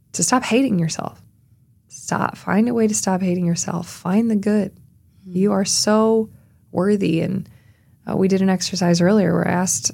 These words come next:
Speaker 1: when your daughter was born and you looked at her, were you like, "You better not get fat"? Or, "You're, you are too fat. We're gonna have to thin you out, little
Speaker 2: Mm.
Speaker 1: girl." When she was a little chunky baby, were you like, "Nah, nah, I don't love you anymore"?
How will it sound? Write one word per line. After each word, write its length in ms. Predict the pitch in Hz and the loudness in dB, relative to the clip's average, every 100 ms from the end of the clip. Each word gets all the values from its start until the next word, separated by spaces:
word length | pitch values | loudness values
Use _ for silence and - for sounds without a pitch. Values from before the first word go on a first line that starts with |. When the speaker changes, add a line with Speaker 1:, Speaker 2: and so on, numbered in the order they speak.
| - - | -8 -4
Speaker 1:
when 140 | 175 | 0
your 80 | 170 | 2
daughter 240 | 175 226 | 2 2
was 140 | 196 156 | 2 -2
born 460 | - - - 175 - - | -4 -2 -2 -4 -8 -20
and 160 | 185 175 | -4 0
you 100 | 175 | 2
looked 220 | 214 - | 0 0
at 80 | 170 | -2
her, 140 | 170 | -2
were 100 | 180 | -2
you 140 | 170 170 | -4 -2
like, 340 | 170 - - _ _ _ _ _ _ _ _ _ _ | -2 -4 -14 _ _ _ _ _ _ _ _ _ _
"You 80 | _ - | _ -2
better 200 | 170 180 | 0 2
not 200 | 185 185 | 2 0
get 180 | 190 185 | -2 -4
fat"? 380 | 220 214 214 - - - _ _ - _ _ _ _ _ _ _ _ _ _ _ _ _ 170 | -4 -4 -6 -12 -20 -20 _ _ -20 _ _ _ _ _ _ _ _ _ _ _ _ _ -2
Or, 60 | |
"You're, 340 | 160 170 190 - | 0 2 2 2
you 160 | 175 202 | 2 4
are 160 | 233 | 4
too 180 | 214 160 | 0 -4
fat. 320 | - 165 - | -4 -4 -4
We're 120 | 175 | -2
gonna 140 | 180 180 | 0 0
have 100 | 175 | -2
to 60 | |
thin 220 | - 190 190 | 0 2 4
you 140 | 196 | 4
out, 200 | 202 - | 2 0
little 180 | 175 175 | -2 0
Speaker 2:
Mm. 60 | |
Speaker 1:
girl." 400 | 175 170 180 185 - - _ _ - - | 2 4 2 -2 -8 -20 _ _ -20 -12
When 80 | 180 | -8
she 100 | - | -2
was 80 | 180 | 0
a 40 | |
little 120 | 180 175 | 2 2
chunky 300 | 185 185 185 | 0 0 2
baby, 460 | 208 185 175 165 - - | 2 4 2 -2 -12 -6
were 60 | |
you 100 | 175 | -2
like, 220 | 175 175 214 | 0 0 0
"Nah, 540 | 220 220 214 220 214 - | 2 4 4 4 2 0
nah, 300 | 202 202 196 | 0 2 0
I 20 | |
don't 160 | 196 | 0
love 160 | 202 185 | 0 0
you 100 | 180 | 2
anymore"? 400 | 175 170 170 | 4 2 2